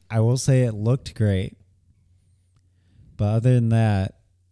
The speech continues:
it felt not much like a film to me. It felt like, I've used this, uh, before, where it looks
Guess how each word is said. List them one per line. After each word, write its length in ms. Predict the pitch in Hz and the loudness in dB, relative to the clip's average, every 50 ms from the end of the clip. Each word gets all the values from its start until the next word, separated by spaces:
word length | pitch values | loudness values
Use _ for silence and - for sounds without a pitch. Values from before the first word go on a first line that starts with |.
| _ _ _ _ _ _ _ _ - | _ _ _ _ _ _ _ _ -4
it 140 | 127 123 117 | -2 -2 -2
felt 500 | - - 131 120 113 110 107 107 113 - | 0 0 2 2 2 2 0 -4 -6 -8
not 420 | 131 131 120 113 110 107 104 101 - | -8 -6 -4 -2 -2 -2 -2 -4 -6
much 400 | 117 107 107 104 98 - - - | -4 -2 0 0 -2 -4 -4 -4
like 220 | 107 101 95 - | -2 -2 -2 -2
a 80 | - 87 | -4 -6
film 380 | - - 95 87 82 82 82 | -4 -2 -2 -2 -2 -4 -6
to 100 | 82 87 | -8 -8
me. 280 | 82 90 - - - - - - - - - _ - - | -10 -8 -8 -8 -10 -10 -12 -18 -20 -20 -20 _ -12 -10
It 100 | 98 95 | -10 -8
felt 340 | - - 104 101 98 98 | -4 -2 -2 -2 -2 0
like, 320 | 107 101 98 95 185 - - _ _ _ _ _ _ _ _ _ - - - _ _ _ _ - | 2 2 2 2 0 -2 -10 _ _ _ _ _ _ _ _ _ -20 -20 -20 _ _ _ _ -8
I've 240 | 98 101 104 92 90 | -4 -2 -2 -2 0
used 320 | 101 113 120 117 104 - - | 2 4 4 4 2 0 -2
this, 400 | 117 104 - - - - - 117 | -4 -4 -4 -4 -10 -8 -6 -2
uh, 440 | 107 101 98 98 95 95 95 95 90 95 | -2 0 0 0 -2 -2 -4 -6 -8 -8
before, 840 | 107 98 - - - 117 113 107 101 95 92 90 90 90 90 82 - _ _ - | -8 -8 -8 -6 -4 -2 0 0 2 2 0 0 0 -2 -4 -6 -8 _ _ -16
where 300 | - 107 101 101 98 101 | -8 -6 -4 -2 -2 -2
it 100 | 107 104 | -4 -4
looks 480 | 113 107 98 - - - - - - | -2 -2 -2 -2 -4 -12 -16 -16 -16